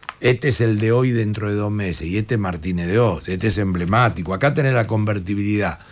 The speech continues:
está todavía arriba. Entonces, te quiero decir, eh, eh, es un tema totalmente pertinente la discusión. Todos los que vienen y pasan por esto,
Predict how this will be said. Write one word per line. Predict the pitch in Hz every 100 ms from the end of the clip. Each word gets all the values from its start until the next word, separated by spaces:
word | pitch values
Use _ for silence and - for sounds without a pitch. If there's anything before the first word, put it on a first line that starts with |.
| - -
está | - 87
todavía | 95 95 110 113
arriba. | 107 110 101
Entonces, | 104 117 110
te | 110
quiero | 165 160
decir, | 131 113 104 82 - - - _ - - - - - - -
eh, | 123 113 110 107 104 104 101 98 92 - - _ - _ _ _ _ -
eh, | 151 156 147 -
es | 185 -
un | 196 185
tema | 196 190 185 -
totalmente | 160 - 196 196 175 185 170
pertinente | 143 123 107 113 123 131 120
la | 104 90
discusión. | 87 - 80 - 73 67 69 - -
Todos | 233 262 233
los | 185 127
que | - 131
vienen | 147 196 196 180 170 -
y | - 113
pasan | - 143 135 135 123 104
por | 113
esto, | 170 175 - 160 98